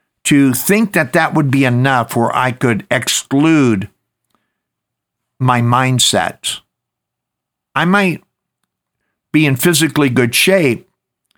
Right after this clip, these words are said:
but I could be a wandering, <laughs> as Zig Ziglar says,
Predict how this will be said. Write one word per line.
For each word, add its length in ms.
but 200
I 600
could 300
be 460
a 60
wandering, 680
<laughs> 0
as 160
Zig 280
Ziglar 460
says, 480